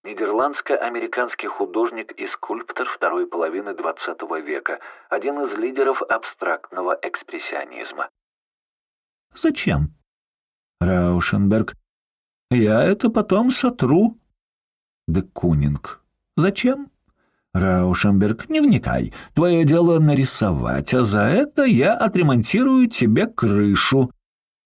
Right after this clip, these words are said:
Де Кунинг. «Хорошо. Возьму карандаш, тушь и восковой карандаш».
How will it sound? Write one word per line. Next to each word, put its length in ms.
Де 180
Кунинг. 800
«Хорошо. 400
Возьму 320
карандаш, 720
тушь 380
и 160
восковой 580
карандаш». 640